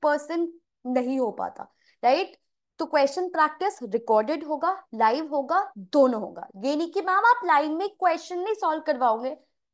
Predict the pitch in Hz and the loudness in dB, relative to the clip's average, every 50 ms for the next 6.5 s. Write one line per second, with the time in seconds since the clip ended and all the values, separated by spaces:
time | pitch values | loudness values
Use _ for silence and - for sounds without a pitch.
0 | _ - 240 254 262 339 339 - 285 214 226 214 214 208 202 208 240 285 392 370 | _ -2 0 0 -2 -8 -8 -8 -8 -8 -6 -6 -6 -6 -6 -6 -6 -4 -6 -4
1 | - 277 262 - 320 330 330 330 339 349 330 330 320 - - _ _ _ _ _ | -6 -10 -10 -10 -12 -10 -6 -2 -4 -2 -4 -6 -12 -16 -20 _ _ _ _ _
2 | _ 320 294 294 339 339 320 254 240 294 285 - - 330 330 320 320 302 285 302 | _ -2 0 2 2 2 0 -2 -4 -6 -6 -4 -6 -6 -4 -2 -2 -2 0 -2
3 | 359 349 _ _ _ _ _ _ _ _ _ - - 370 427 494 466 330 247 208 | -4 -6 _ _ _ _ _ _ _ _ _ -4 0 4 4 4 4 2 -4 -4
4 | 262 294 311 302 247 359 392 381 381 349 - 339 330 311 330 349 349 339 339 330 | 0 0 0 0 0 -2 -2 -2 -4 -2 2 2 2 2 2 -4 -2 -2 -2 -2
5 | 330 330 349 339 339 339 349 370 370 - - - 233 233 247 247 240 220 294 294 | -2 -2 -4 -6 -4 -2 -4 -4 -4 -4 -4 -4 -4 -2 -4 -6 -4 -4 -6 -4
6 | - 269 233 220 226 233 226 269 294 | -2 -2 -2 -2 -2 -6 -6 -6 -6